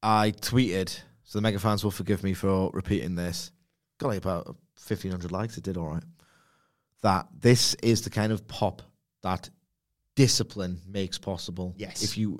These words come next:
Speaker 1: s-, establish a rule, adhere to it, treat this forbidden thing as this sacrilegious thing if you were to do it, then you will get a huge pop like this. And it was on Rampage as well. And these fans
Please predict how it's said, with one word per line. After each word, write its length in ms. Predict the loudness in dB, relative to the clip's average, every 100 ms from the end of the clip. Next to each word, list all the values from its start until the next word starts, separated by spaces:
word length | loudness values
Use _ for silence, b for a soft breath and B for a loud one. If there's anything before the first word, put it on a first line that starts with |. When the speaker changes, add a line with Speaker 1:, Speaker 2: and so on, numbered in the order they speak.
| -10
Speaker 1:
s-, 580 | -2 2 2 4 2 0
establish 520 | 0 4 4 4 2
a 40 | 2
rule, 400 | 0 0 -4 -8 b b b _ _ _ _ -10
adhere 340 | 0 4 4
to 240 | 4 0 0
it, 260 | 0 -4 -18 _ _ _ _ -6
treat 400 | -2 0 0 2
this 580 | 2 4 2 2 0 -6
forbidden 420 | -6 0 2 2
thing 300 | 0 0 0
as 140 | 0 -2
this 220 | -2 0 2 2 4 4 2 -2
sacrilegious 880 | -4 0 4 4 4 0 2 0 -2
thing 220 | -2 -4
if 140 | -4 -4
you 80 | -2
were 180 | 0
to 120 | -2 -4
do 220 | -4 -4
it, 220 | -8 -12 b b b b _ _ _ _ _
then 140 | -4 -2
you 80 | -2
will 100 | -2
get 360 | 0 0 -2 -10
a 80 | -10
huge 440 | -8 -4 -2 -2 -2
pop 220 | -4 -2
like 160 | -4 -4
this. 240 | -8 -6
And 60 | -4
it 20 |
was 80 | -4
on 160 | -2
Rampage 560 | 0 0 0 -2 -4 -4
as 140 | -6
well. 280 | -4 -6 -8 b b b b -8
And 160 | -6 -4
these 200 | -6 -8
fans 500 | -4 -4 -4 -6 -8